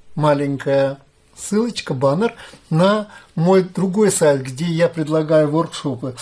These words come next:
А оттуда уже на мой, э, основной — это фотоарт-студия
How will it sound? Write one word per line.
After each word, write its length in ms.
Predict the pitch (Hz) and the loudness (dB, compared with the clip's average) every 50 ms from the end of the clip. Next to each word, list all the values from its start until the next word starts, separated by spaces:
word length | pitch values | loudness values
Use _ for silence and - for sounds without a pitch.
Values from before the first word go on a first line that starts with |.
| - - - - _ | -16 -16 -18 -6 _
А 140 | 170 190 220 | 0 0 0
оттуда 340 | 214 214 - 320 311 240 | 0 -4 -8 -6 -4 -2
уже 440 | 214 202 208 185 165 220 226 214 214 | -2 -2 -2 -2 0 2 2 2 2
на 200 | 190 160 165 170 | 0 -4 -4 -2
мой, 280 | 160 151 147 143 135 135 - - - - - - - _ _ _ _ | -2 -2 -4 -4 -6 -8 -12 -20 -20 -20 -20 -20 -20 _ _ _ _
э, 380 | - 165 160 156 151 151 147 151 | -8 -4 -2 0 0 2 2 2
основной — 640 | 240 185 156 - - 190 185 175 165 160 156 151 156 | 2 0 -2 -2 0 0 0 0 0 0 0 0 0
это 540 | 147 180 160 147 - - 151 147 143 143 139 | -2 -2 -6 -6 -2 0 2 4 4 4 2
фотоарт-студия 1200 | 123 - 170 - 170 156 - 170 160 156 147 - - - - 165 147 143 139 147 147 147 151 135 | 0 -6 -6 -4 -4 -4 0 0 -2 0 0 -4 -8 -6 -4 -6 -6 -2 0 0 0 0 0 -2